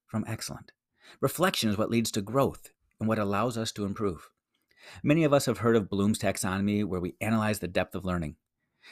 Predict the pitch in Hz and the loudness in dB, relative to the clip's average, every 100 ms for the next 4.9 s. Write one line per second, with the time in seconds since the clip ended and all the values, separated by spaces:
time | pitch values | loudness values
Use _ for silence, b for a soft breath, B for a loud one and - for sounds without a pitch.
0 | - 107 123 131 117 104 117 110 110 101 | -2 4 6 6 4 4 2 4 2 4
1 | 104 110 104 95 90 127 123 117 104 110 | 4 4 4 2 0 -2 0 2 2 2
2 | 113 110 113 - 120 147 117 87 95 117 | 2 2 0 0 2 4 4 2 -2 -4
3 | 110 104 101 - B B B 113 117 - | -2 0 -2 -6 B B B -4 -4 0
4 | 117 120 139 139 113 98 107 127 165 | 2 4 2 -2 -2 0 2 2 -2